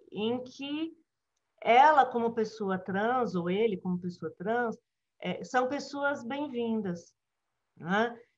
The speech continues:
É, e isso tem feito a guinada das pesquisas, né? Que também tem de olhar para a presença e para a permanência,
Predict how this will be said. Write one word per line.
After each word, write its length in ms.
É, 440
e 280
isso 240
tem 240
feito 680
a 140
guinada 760
das 220
pesquisas, 880
né? 220
Que 160
também 520
tem 180
de 100
olhar 460
para 260
a 60
presença 760
e 80
para 160
a 40
permanência, 720